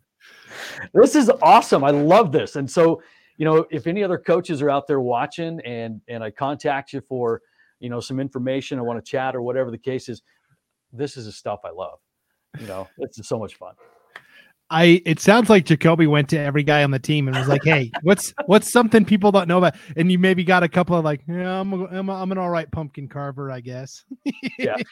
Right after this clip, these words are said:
Speaker 1: Oh, I'm sure, I'm sure there's a, a few
Speaker 2: Yeah.
Speaker 1: liberties taken in there.
Speaker 2: Right.
Speaker 1: Um, but, but at the same time, I mean, they're, I would say maybe most of them, if not all, are based on fact or truth or something, whatever.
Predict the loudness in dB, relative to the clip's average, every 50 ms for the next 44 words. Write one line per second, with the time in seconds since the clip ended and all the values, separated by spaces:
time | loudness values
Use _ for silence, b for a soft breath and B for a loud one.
0 | -2 2 4 4 4 4 2 0 0 0 2 4 4 4 4 2 -2 -4 -4 -4
1 | 0 2 2 2 4 2 0 -2 -4 -10 _ -6 -6 -6 -4 -6 -10 -12 _ -4
2 | -2 -2 -2 -2 -2 -2 -2 -2 -2 -4 -6 -6 -10 -14 _ -8 -6 -6 -6 -6
3 | -10 -12 -10 -8 -8 -8 -8 -8 -8 -10 -10 -10 -14 _ b b b b -10 -6
4 | -4 -2 -2 -2 -4 -6 -10 -12 -12 -10 -8 -6 -6 -6 -4 -2 -2 -2 -4 -6
5 | -4 -4 -4 -4 -4 -4 -2 -2 -2 -2 -4 -4 -6 -6 -6 -6 -6 -6 -8 -8
6 | -14 _ _ _ -20 -20 _ _ _ _ b b b b b b 0 2 2 2
7 | 2 0 -2 -2 -2 -2 -2 0 -2 -2 -2 -2 -4 -2 -2 -2 -2 -2 -4 -6
8 | -4 -4 -4 -4 -6 -8 -8 -4 -2 0 0 2 2 0 0 -2 -4 -8 _ _
9 | _ _ _ _ _ _ _ -8 -6 -6 -6 -8 -8 -10 -10 -10 -10 -14 _ _
10 | _ _ _ _ _ _ _ _ _ -8 -6 -6 -6 -6 -10 -12 -14 -10 -6 -6
11 | -4 -4 -6 -8 -12 -10 -8 -6 -8 -8 -8 -10 -8 -6 -6 -6 -6 -8 -14 -16
12 | -18 -20